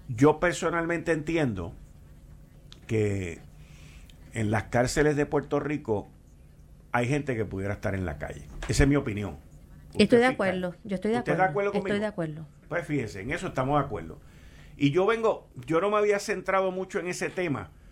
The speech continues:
Speaker 1: de que hay que sacar gente que están en las cárceles hoy, que podrían estar en la libre comunidad,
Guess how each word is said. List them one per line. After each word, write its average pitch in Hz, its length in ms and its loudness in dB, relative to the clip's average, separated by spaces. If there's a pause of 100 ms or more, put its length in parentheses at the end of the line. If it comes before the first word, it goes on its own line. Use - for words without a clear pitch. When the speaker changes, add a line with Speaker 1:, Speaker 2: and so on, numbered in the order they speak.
(260)
Speaker 1:
de 117 240 -6
que 123 100 -4
hay 123 100 -2
que 156 140 -6
sacar 165 500 2
gente 139 480 0
que 117 100 -4
están 131 260 0
en 165 100 -2
las 151 120 0
cárceles 151 400 2
hoy, 151 180 4
que 139 120 -4
podrían 107 420 -2
estar 165 260 0
en 165 100 0
la 147 100 4
libre 147 260 2
comunidad, 156 600 -2